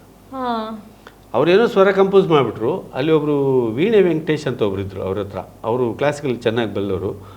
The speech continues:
Speaker 2: ಅವ್ರಿಗೆ ಹೇಳಿದ ತಕ್ಷಣ ಅವರು ಸ್ವರಗಳು ಬರ್ಕೊಟ್ಬಿಟ್ರು. ಅದನ್ನ ಟ್ರ್ಯಾಕ್ ಸಿಂಗರ್‌ಗೆ ಹೇಳಿದ್ರು, "ನೋಡಪ್ಪ, ಈ ಥರ ಸ್ವರ ಹಾಡ್ಬೇಕು, ಆ, ಅದಕ್ಕೆ ತಬಲಾ ಆನ್ಸರ್ ಬರುತ್ತೆ" ಅಂತ ಅಂದ್ಬಿಟ್ರು.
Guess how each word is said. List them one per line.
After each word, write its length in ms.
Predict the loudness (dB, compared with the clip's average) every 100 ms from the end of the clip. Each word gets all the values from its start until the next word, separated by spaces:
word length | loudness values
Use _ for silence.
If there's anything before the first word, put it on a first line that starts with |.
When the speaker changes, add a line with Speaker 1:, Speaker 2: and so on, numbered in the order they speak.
| -12 0
Speaker 2:
ಅವ್ರಿಗೆ 300 | 2 4 6
ಹೇಳಿದ 220 | 6 6
ತಕ್ಷಣ 240 | 2 2
ಅವರು 220 | 2 4 2
ಸ್ವರಗಳು 520 | 2 2 4 4 4
ಬರ್ಕೊಟ್ಬಿಟ್ರು. 840 | 2 2 -2 -4 -10 -8 -8 -8 -20 -20 -20 -20 -20 -12 -2
ಅದನ್ನ 280 | 2 4 4 4
ಟ್ರ್ಯಾಕ್ 280 | 4 2 2
ಸಿಂಗರ್‌ಗೆ 540 | 0 2 2 2 2
ಹೇಳಿದ್ರು, 420 | 4 2 0 -2
"ನೋಡಪ್ಪ, 380 | -2 -2 -2 0
ಈ 200 | 0 0
ಥರ 220 | -2 -4
ಸ್ವರ 240 | -2 0 2
ಹಾಡ್ಬೇಕು, 600 | 2 0 0 -4 -6 -6 -10 -20 -20 -20 -20 -14
ಆ, 40 | -6 -4 -4 -6 -8 -2
ಅದಕ್ಕೆ 560 | 0 2 6 6 6 4 4 0 -4 -10 -18 -20 -8
ತಬಲಾ 240 | 0 4 4
ಆನ್ಸರ್ 340 | 4 0 -4
ಬರುತ್ತೆ" 360 | -4 -6 -6 -8
ಅಂತ 200 | -8 -12
ಅಂದ್ಬಿಟ್ರು. 360 | -16 -16 -16